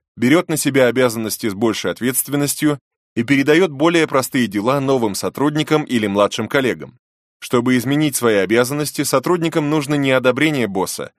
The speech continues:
а согласие окружающих, равных по статусу. Подтекст этого процесса очень глубокий. Вот как говорит о нем один из сотрудников Morning Star.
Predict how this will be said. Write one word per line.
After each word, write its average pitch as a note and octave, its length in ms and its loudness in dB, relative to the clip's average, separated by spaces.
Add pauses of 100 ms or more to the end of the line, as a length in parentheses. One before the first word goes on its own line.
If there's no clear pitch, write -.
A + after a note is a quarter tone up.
(220)
а F#2+ 100 0
согласие D3+ 540 0
окружающих, C3+ 720 -2
равных G#2 400 -2
по B2+ 100 2
статусу. - 580 -4 (520)
Подтекст E3+ 480 0
этого C#3 240 2
процесса C#3+ 560 0
очень A2+ 340 -2
глубокий. A2+ 600 -2 (380)
Вот E3+ 240 0
как C3+ 180 2
говорит A#2 380 2
о D#3+ 60 2
нем D#3 260 0
один D#3 300 0
из D3+ 120 -2
сотрудников A#2 640 -2
Morning F#2+ 320 -2
Star. - 380 -6